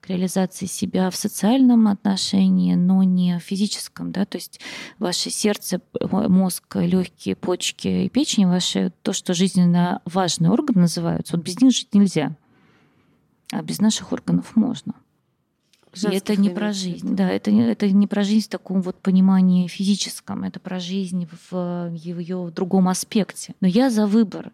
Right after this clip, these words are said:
Speaker 1: я за то, чтобы люди знали о том, что у нас есть технология, мы можем криоконсервировать, э, мужские половые клетки, мы можем криоконсервировать женские половые клетки, в пятнадцать лет быть child-free.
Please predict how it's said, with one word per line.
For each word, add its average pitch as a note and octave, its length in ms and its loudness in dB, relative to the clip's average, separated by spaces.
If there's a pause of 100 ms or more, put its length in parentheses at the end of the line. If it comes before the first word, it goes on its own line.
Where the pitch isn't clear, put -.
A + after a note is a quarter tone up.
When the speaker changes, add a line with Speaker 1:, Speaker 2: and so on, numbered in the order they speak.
Speaker 1:
я F#3 140 -6
за F3+ 140 -4
то, A#3+ 120 -2
чтобы G3 360 -4
люди F#3 220 -4
знали G3 360 2
о E3+ 60 -6
том, E3+ 180 -14
что - 220 -10
у - 20 -2
нас E3+ 200 -6
есть G3 220 -2
технология, F#3+ 920 -4
мы F#3 120 4
можем G#3 360 4
криоконсервировать, G3 1120 0
э, F#3+ 420 2
мужские F#3+ 460 0
половые E3+ 400 0
клетки, - 420 -10
мы F#3 100 0
можем G3 280 2
криоконсервировать F#3 720 -2
женские - 380 -6
половые F3 340 0
клетки, - 340 -10
в - 80 -20
пятнадцать A#3+ 560 0
лет F3+ 160 0
быть F3 160 -10
child-free. F3 640 -4